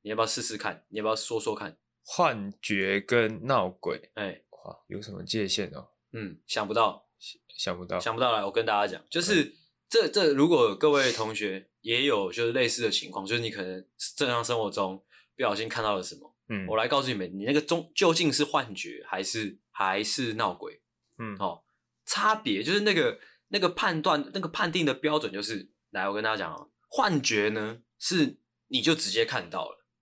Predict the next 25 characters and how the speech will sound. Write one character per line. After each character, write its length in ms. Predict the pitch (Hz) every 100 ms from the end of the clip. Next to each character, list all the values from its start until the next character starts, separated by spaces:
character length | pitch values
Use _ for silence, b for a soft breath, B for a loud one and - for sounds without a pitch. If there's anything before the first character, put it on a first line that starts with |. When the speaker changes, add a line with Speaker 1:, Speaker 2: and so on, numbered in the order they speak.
| -
Speaker 1:
懂 120 | 95
吗？ 220 | 90 85 _ _ _ _
直 140 | - 123
接 160 | 185
出 260 | 180 220 220
现 200 | 226 190
在 120 | 185
你 120 | 135
面 180 | 120 135
前， 240 | - -
它 160 | - 147
没 160 | 131 160
有 140 | 123
要 100 | 143
躲 240 | 143 107
躲 100 | 120
藏 240 | 104 90 95
藏 200 | - 78
的 80 | 85
那 100 | 98
个 100 | 95
叫 140 | 95
做 140 | 92
幻 200 | - - 147
觉。 240 | - -